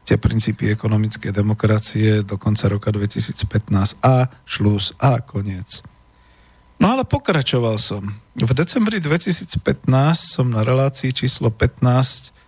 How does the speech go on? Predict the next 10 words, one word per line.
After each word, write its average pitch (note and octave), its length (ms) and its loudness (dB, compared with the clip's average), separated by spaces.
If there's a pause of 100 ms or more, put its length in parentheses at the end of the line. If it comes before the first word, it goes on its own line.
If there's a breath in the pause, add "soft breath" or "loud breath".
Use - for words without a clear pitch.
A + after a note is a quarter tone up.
(180)
promoval B2 800 2
knihu A#2 400 0
Coop A#2 320 0
Industria, A#2+ 800 0 (400 loud breath)
podnik A#2 320 2
fungujúci A2+ 560 0
na G#2+ 80 2
princípoch A2+ 640 0
zamestnaneckej G#2 800 -2
samosprávy. B2 960 2